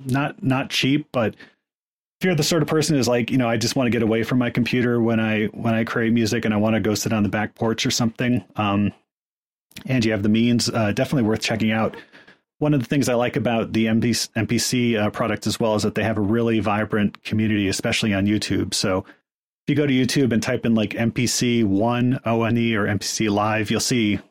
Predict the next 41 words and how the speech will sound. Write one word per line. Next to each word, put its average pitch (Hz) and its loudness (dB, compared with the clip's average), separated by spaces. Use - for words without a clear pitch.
like, 107 -2
tons 117 2
of 98 0
channels 104 -2
where 104 -2
it's - -2
just - -2
people 107 -2
making 110 0
music 107 0
on 120 0
'em. 127 0
And 170 2
that's 190 0
fun 160 2
to 127 2
watch 110 0
too, 117 2
just 107 -2
watching 135 2
people 131 0
kind 113 -2
of, 104 -4
you 123 2
know, 110 0
create 117 -2
stuff. 135 -2
Uh, 117 2
one 123 2
of 127 4
my 123 2
favorite 117 0
channels 120 0
is 107 0
called 113 0
Malo, 117 0
M 113 0
A 110 0
L 110 2
O 107 2
Beats. 110 -2